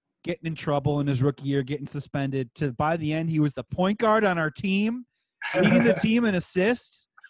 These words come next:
Speaker 1: leading the team in, in heart, leading the team in spirit and energy, and, oh, yeah, also rebounds, and, you know,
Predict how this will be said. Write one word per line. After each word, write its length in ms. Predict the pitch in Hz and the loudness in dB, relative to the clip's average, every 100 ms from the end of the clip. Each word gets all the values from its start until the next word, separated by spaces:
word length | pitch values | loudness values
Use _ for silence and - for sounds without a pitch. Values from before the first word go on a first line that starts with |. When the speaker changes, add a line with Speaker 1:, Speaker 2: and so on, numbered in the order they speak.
| - - | -20 -8
Speaker 1:
leading 240 | 170 214 233 | 0 2 2
the 100 | 202 | 0
team 320 | - 214 220 | -2 -4 -2
in, 180 | 185 160 | -4 -4
in 120 | 160 156 | -2 0
heart, 380 | 156 185 254 - _ _ _ _ _ | 2 2 0 -8 _ _ _ _ _
leading 260 | 165 196 220 | -2 0 0
the 80 | 196 | 0
team 240 | 226 214 | 0 0
in 60 | 180 | -2
spirit 460 | - 190 190 220 | 0 4 4 4
and 120 | 175 170 | 2 0
energy, 460 | 180 202 220 226 | 0 0 -2 -2
and, 120 | 175 185 | -2 0
oh, 100 | 190 | 2
yeah, 180 | 190 | 2
also 320 | 175 180 - 196 | 2 0 0 -2
rebounds, 640 | 156 185 214 220 240 196 | 0 0 0 -2 -4 -6
and, 140 | 165 | -4
you 80 | 165 | -2
know, 100 | 170 | -4